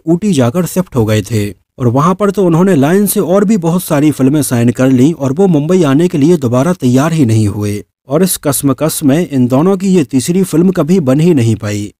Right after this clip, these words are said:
महेश भट्ट के पास में जब फिल्म तड़ी पार की कहानी आई तब वो इसको युद्ध पथ के नाम से बनाने के बारे में प्लान कर रहे थे, लेकिन actually उस समय युद्ध पथ के नाम से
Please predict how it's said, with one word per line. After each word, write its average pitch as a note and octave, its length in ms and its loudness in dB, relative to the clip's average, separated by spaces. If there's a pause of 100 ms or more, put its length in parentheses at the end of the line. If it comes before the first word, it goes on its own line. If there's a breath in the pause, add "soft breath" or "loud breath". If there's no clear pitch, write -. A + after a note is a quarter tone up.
(260)
महेश C#3+ 340 0
भट्ट C3+ 240 -4
के D#3+ 140 -2
पास B2 320 -4
में D#3 160 0
जब E3+ 180 -2
फिल्म G#3 300 0
तड़ी F3 260 0
पार D#3+ 240 0
की E3 140 -4
कहानी B2 440 2
आई C#3 200 0 (120)
तब F#3 160 -4
वो G3+ 100 2
इसको F3+ 240 0
युद्ध F3+ 260 0
पथ F3+ 240 -4
के F3+ 140 -2
नाम C3+ 220 0
से F3 160 -4
बनाने C3+ 340 2
के F3+ 120 -2
बारे D3 260 0
में F#3+ 120 2
प्लान A#2 280 0
कर A2 120 -8
रहे A2 240 -4
थे, A2 220 -2 (400)
लेकिन F3+ 340 2
actually A3 280 -2
उस D#3 180 -2
समय E3 280 2
युद्ध F3+ 260 0
पथ F#3+ 200 -4
के G3 140 -2
नाम C3+ 240 2
से E3 180 0